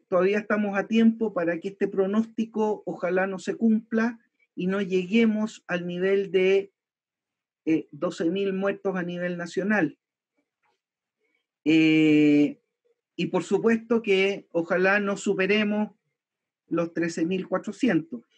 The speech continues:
Insisto, estos son los muertos por P C R, porque si a esto le agregamos, eh, los muertos, los muertos probables, o sea, que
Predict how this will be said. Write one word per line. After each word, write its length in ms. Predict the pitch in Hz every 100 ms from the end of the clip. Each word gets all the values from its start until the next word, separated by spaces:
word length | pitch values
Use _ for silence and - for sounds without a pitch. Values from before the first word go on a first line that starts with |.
| _
Insisto, 600 | 190 196 220 254 226 247
estos 260 | 233 226 214
son 180 | 220 208
los 120 | 202
muertos 480 | 202 214 220 - 226 -
por 200 | 180 -
P 120 | 180
C 260 | 202 208 233
R, 240 | 220 220
porque 560 | 190 - 180 175 180 - _ _ _ _
si 140 | - 180
a 100 | 202
esto 260 | 214 226
le 100 | 202
agregamos, 800 | 190 185 180 196 208 208 180 190
eh, 560 | 165 165 156 156 151 143 - _ _ _ _ -
los 260 | 170 175
muertos, 640 | 175 196 - - 202 196 -
los 180 | 170 180
muertos 380 | 190 - 190 -
probables, 680 | 180 180 254 247 185 180 185
o 100 | 160
sea, 500 | 196 190 180 180 -
que 420 | 160 165 165 151